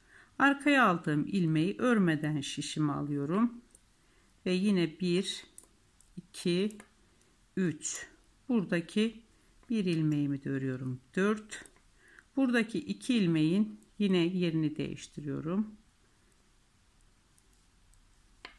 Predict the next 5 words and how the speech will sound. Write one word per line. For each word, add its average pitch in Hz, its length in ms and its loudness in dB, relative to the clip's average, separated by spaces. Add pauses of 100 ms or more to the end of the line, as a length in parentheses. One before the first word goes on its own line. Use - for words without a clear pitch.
Öne 247 240 4
aldığım 165 500 2
ilmeği 143 460 0
düz 202 240 0
ördüm. 220 680 2